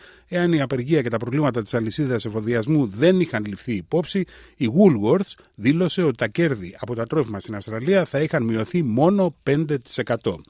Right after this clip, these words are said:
Και μιλώντας για κόστος διαβίωσης, να πάμε και στην επόμενη είδηση. Ο γενικός πληθωρισμός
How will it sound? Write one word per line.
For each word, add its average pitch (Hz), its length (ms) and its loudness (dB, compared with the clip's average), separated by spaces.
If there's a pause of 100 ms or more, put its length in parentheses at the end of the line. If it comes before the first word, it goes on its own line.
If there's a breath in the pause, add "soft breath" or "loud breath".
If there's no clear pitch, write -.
(760 loud breath)
Και 180 120 4
μιλώντας 180 480 6
για 156 140 4
κόστος 151 400 2
διαβίωσης, 151 640 4
να 156 140 0
πάμε 170 220 2
και 143 80 -4
στην 156 140 0
επόμενη 147 400 4
είδηση. 175 580 2
Ο 143 140 2
γενικός 160 640 4
πληθωρισμός 143 840 2